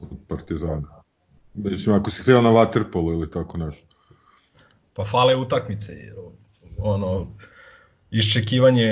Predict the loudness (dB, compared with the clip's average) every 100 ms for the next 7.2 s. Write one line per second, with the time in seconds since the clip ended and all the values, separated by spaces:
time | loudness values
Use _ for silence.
0 | 4 4 2 -2 -4 2 4 6 4 4
1 | 4 6 4 4 4 4 4 0 -6 -16
2 | _ _ _ _ _ -16 -4 -2 0 0
3 | 0 0 0 0 0 0 -6 -12 -20 _
4 | 4 6 6 6 6 6 4 2 2 4
5 | 4 2 -2 -10 -20 -20 -20 _ _ 2
6 | 4 4 6 6 6 4 6 4 2 0
7 | 0 -2